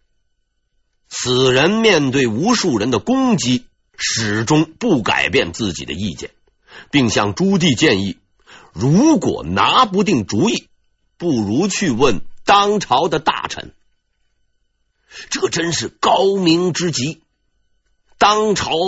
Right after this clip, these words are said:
和皇帝最亲近的大臣还有谁呢？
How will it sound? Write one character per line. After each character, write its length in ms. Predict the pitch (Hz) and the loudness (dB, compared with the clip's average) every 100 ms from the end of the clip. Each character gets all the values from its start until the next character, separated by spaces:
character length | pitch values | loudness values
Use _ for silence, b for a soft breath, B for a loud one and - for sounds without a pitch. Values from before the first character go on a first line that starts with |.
| 185 | 0
和 200 | - 185 | 2 0
皇 420 | - 104 135 208 | 2 2 2 2
帝 140 | 202 160 | 0 0
最 240 | 214 165 | 0 0
亲 340 | 123 - 254 247 | 0 0 2 4
近 120 | 208 | 2
的 100 | 170 | 0
大 400 | - - - 147 | 2 0 2 0
臣 380 | - 143 165 - _ _ | 2 2 2 -2 _ _
还 220 | - - | -6 2
有 140 | 156 123 | 2 2
谁 160 | 104 | 0
呢？ 200 | 87 95 | -4 -6